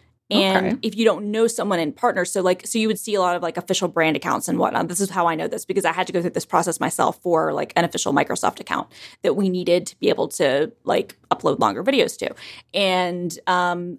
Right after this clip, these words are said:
Speaker 1: I had to, like, contact people who used to work at Twitter to, like, find out, okay, who the people I would talk to and whatnot. And, like, that's how you had to get it done. Um, now it's, it's ten minutes, which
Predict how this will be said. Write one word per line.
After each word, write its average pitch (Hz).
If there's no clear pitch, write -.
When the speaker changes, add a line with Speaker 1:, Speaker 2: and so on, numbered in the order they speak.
Speaker 1:
I 185
had 180
to, 180
like, 170
contact 185
people -
who 180
used 190
to 202
work 180
at -
Twitter 170
to, 165
like, 127
find 175
out, 160
okay, 175
who 202
the 190
people 190
I 165
would 160
talk 165
to 175
and 165
whatnot. 160
And, 160
like, 170
that's 185
how 175
you 170
had 175
to -
get -
it -
done. 147
Um, 170
now 214
it's, 190
it's 190
ten 214
minutes, -
which -